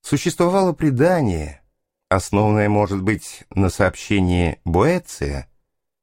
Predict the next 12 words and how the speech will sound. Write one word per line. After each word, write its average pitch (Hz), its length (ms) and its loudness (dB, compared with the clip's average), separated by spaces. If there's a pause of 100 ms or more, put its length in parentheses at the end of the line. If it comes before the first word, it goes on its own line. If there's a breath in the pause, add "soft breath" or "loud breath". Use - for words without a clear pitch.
(160)
что - 240 -2
Тигр 175 400 2
и - 140 -2
Ефрат 135 580 0
вытекают 151 560 -2
из 110 220 -4
одного 101 380 2
источника. 87 880 -4 (1300)
Так 180 300 2
говорит 151 420 0
и 170 120 -2
Данте 85 680 0